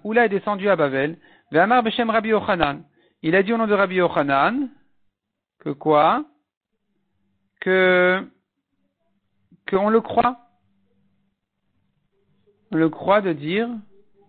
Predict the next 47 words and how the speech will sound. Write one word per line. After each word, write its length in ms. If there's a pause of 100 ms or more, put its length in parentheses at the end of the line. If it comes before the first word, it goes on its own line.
(1080)
que 420
s-, 200
son 120
frère 220
est 80
mort. 320 (720)
Vechavrun 580
Aloi. 280
Tout 120
le 60
monde 140
a 60
sauté 240
sur 240
lui 300
pour 200
l'attaquer. 480 (1040)
Ils 80
lui 80
ont 60
demandé, 480 (120)
pourquoi 260
tu 120
crois 520 (640)
qu'on 420
doit 200
croire 340
cet 140
homme-là, 440 (600)
de 80
dire 180
que 120
son 180
frère 260
est 60
mort 220
et 40
que 100
sa 120
femme 140
elle 60
est 60
ptoura 220
de 80
Khalitsa 360
de 100
Hiboum ? 400